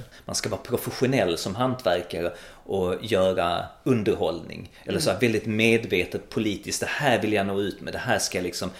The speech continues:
Speaker 1: jag ska trycka på de här knapparna, liksom, för att
Speaker 2: Mm.
Speaker 1: få det här resultatet på publiken. Och, liksom, jag vill åstadkomma det här." Det ska, liksom, inte vara för spontant och flödande, helt enkelt. Då,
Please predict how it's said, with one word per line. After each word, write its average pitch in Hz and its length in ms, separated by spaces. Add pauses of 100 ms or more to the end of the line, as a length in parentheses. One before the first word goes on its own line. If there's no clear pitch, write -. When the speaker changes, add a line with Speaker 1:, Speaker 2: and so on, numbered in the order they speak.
(100)
Speaker 1:
jag 101 80
ska - 100
trycka - 420
på - 120
de 95 120
här 98 340
knapparna, 85 560
liksom, 80 280
för 98 80
att 82 60
Speaker 2:
Mm. 80 80
Speaker 1:
få 104 120
det - 120
här 92 260
resultatet 87 760
på - 200 (240)
publiken. 85 600
Och, 92 220
liksom, 95 280
jag 92 60
vill 95 220
åstadkomma 92 800
det 92 80
här." 92 280 (260)
Det - 80
ska, 104 200
liksom, 101 280
inte 98 140
vara 92 160
för - 160
spontant - 960
och 85 120
flödande, - 600
helt - 220
enkelt. - 580 (400)
Då, 92 220